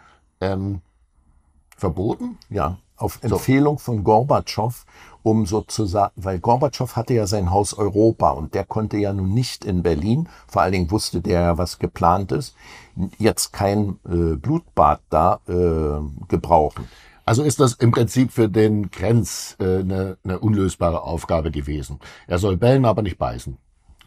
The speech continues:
Speaker 2: Naja, sicher, die Botschaft kann er ja schützen, indem er da sozusagen drei Reihen Volkspolizisten davor stellt. Ja,
Speaker 1: Ja,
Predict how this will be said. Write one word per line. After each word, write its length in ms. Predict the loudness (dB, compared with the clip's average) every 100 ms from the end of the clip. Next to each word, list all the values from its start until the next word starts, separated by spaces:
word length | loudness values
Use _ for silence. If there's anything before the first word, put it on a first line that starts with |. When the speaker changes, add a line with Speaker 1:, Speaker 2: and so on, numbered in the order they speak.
| _ _ _ -20 _ -6
Speaker 2:
Naja, 220 | 0 2
sicher, 340 | 4 4 4 4
die 120 | 2
Botschaft 440 | 2 4 2 2
kann 160 | 2 4
er 80 | 4
ja 100 | 2
schützen, 380 | 0 -4 -2
indem 300 | -2 2 4
er 100 | 4
da 160 | 4 4
sozusagen 600 | 2 -2 -2 2 2 2
drei 220 | 2 2
Reihen 340 | 4 2 2 0
Volkspolizisten 920 | -2 -4 -4 -4 -2 -4 -8 -6 -4
davor 340 | -4 -2 -6 -6
stellt. 440 | -6 -6 -6 -12 _ _ _ -6
Ja, 120 |
Speaker 1:
Ja, 100 | -4